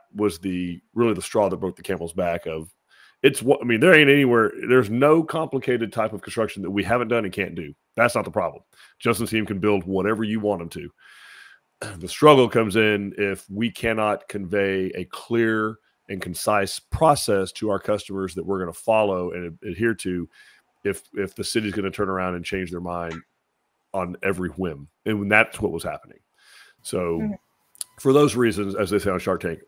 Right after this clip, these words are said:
Speaker 1: we're out. Now, it's not to say that we would never do it again. Obviously, we're born and raised in Houston. We've been here since nineteen thirty-two. It's actually where we <laughs> started building homes. So it doesn't have to be as, um,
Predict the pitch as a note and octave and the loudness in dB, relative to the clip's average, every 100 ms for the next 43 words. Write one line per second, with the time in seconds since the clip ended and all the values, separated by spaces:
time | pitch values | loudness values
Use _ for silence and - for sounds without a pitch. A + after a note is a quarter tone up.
0 | - E2+ D#2 B1 _ _ _ _ _ - | -8 -4 -4 -6 _ _ _ _ _ -6
1 | C3 G#2 D#2 - - - - D#3+ F#3+ G3 | -2 -2 -4 -12 -16 -6 -4 0 0 0
2 | D3 C3 B2 A#2 A#2 G#2+ G#2+ G2+ G2 F#2+ | 0 2 2 2 0 -2 -2 -2 -4 -2
3 | F#2 F2 F#2 A#2+ B2 A#2+ G#2 G#2+ F#2+ G#2+ | -4 -4 2 4 4 2 0 -2 -2 -2
4 | G#2 G#2+ - _ G2+ B2+ A#2+ A2 G#2+ G#2 | -2 -4 -6 _ -2 0 0 0 -2 -2
5 | F#2+ G#2 - E2 F#2+ G2+ G#2 G2 F#2+ G2+ | -4 -4 -4 -6 -4 0 -2 -2 -8 -4
6 | G2+ - - G#2+ F#2+ G#2+ G2 F#2+ - F2+ | -4 -6 -8 -8 -2 0 0 0 -4 -4
7 | D#2+ E2+ - F#2 F#2 - G2 F#2 F2 G2 | -4 -10 -6 -4 -4 -4 -6 -4 0 0
8 | F#2+ F#2 - - B2 G2 F2+ F#2+ F#2 F2+ | 0 -4 -6 2 2 2 -2 -2 -4 -6
9 | E2 - - - - - _ - G2+ F#2+ | -8 -12 -20 -20 -20 -20 _ -4 -2 0
10 | F2 E2+ - _ _ A2 G#2+ A2 A2 A2 | -2 -6 -12 _ _ -6 -4 -2 -2 -2
11 | - G2 A2 A#2 B2 G#2+ G#2 F#2 - - | -2 0 2 2 2 2 0 -2 -8 -6
12 | F#2 F2 E2 E2 | -4 -2 -4 -6